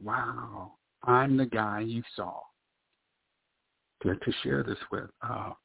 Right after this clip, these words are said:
you know, uh, Penelope, along my journey, uh, I called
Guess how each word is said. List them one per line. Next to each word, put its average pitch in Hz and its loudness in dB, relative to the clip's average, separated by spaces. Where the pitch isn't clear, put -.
you 127 8
know, 135 10
uh, 123 6
Penelope, 123 4
along 127 6
my 107 6
journey, 104 4
uh, 98 -6
I 117 8
called 117 6